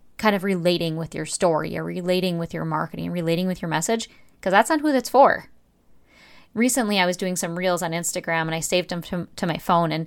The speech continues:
my kids saw these reels and I started to kinda get in my head when they started teasing me, saying I was this TikToker. Now, I'm definitely not a TikToker and I'm not a dancer. So when they kind of were teasing me, it really hurt my feelings.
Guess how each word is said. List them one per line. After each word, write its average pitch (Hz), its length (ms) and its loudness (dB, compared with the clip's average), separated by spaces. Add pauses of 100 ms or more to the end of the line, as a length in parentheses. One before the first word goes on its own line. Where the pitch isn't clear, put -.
(260)
my 190 80 -2
kids 185 300 -6
saw 175 220 2
these 156 240 -6
reels 156 440 -2
and 196 160 -4
I 202 100 -2
started 233 320 -4
to 311 80 -10
kinda 269 200 0
get 220 140 -2
in 214 120 0
my 208 100 0
head 208 240 0
when 277 120 2
they 226 80 2
started 202 320 0
teasing 370 360 -2
me, 180 260 -2 (360)
saying 214 240 0
I 208 100 2
was 208 120 2
this 202 200 0
TikToker. - 720 -2
Now, - 300 -4
I'm 185 100 -8
definitely 233 360 -2
not 151 180 -6
a - 40 -20
TikToker - 600 -6 (420)
and 220 100 -2
I'm 214 80 -2
not 247 160 0
a - 20 -2
dancer. 170 560 0 (340)
So 220 500 10 (320)
when 202 220 0
they 269 420 2 (100)
kind 233 180 -2
of 214 60 -2
were 202 100 0
teasing 262 520 2
me, 233 360 -4 (200)
it 214 100 -6
really 247 200 0
hurt 247 200 -8
my 196 100 -6
feelings. - 640 -8